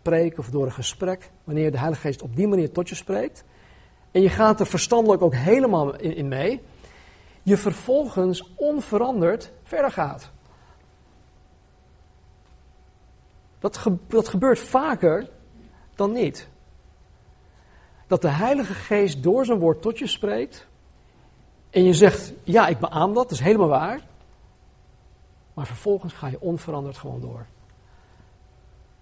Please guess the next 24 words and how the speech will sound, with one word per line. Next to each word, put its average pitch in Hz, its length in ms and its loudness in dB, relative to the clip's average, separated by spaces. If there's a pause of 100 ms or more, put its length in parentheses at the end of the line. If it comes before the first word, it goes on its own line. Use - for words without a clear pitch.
Je 165 100 -2
hebt - 60 -4
zoiets - 180 -2
van: 156 100 -2
"Joh, 190 260 2 (920)
het - 140 -8
is 143 120 -6
prima 277 300 -2
zo. 104 300 -10 (2250)
Ik - 140 -4
vind 170 160 2
het 143 140 -4
zo 147 160 -4
wel 135 120 -4
oké. 143 440 -6 (540)
Ik - 140 -12
hoef - 260 -6
niet 220 160 -4
per 151 180 -2
se. 131 260 -8
Ik - 100 -16 (960)
ben 156 140 -2
toch - 160 -6
gered?" - 480 -2